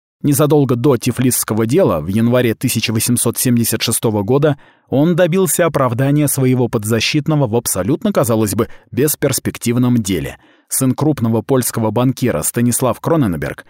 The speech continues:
обвинялся в истязании приемной семилетней дочери.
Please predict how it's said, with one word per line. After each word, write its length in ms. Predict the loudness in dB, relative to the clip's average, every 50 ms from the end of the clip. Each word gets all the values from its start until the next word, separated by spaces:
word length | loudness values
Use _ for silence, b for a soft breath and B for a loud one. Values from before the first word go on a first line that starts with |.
| b b b b
обвинялся 800 | b -6 -6 -4 -2 0 2 2 2 2 2 2 0 0 0 0
в 80 | 0
истязании 680 | 0 0 -2 -2 -2 0 0 2 2 4 4 2 2
приемной 560 | 2 0 0 0 2 2 2 2 2 2 2 0
семилетней 720 | 0 0 0 0 2 2 2 2 0 0 0 0 0 0
дочери. 520 | 0 -2 -4 -4 -4 -8 -8 -10 -14 -16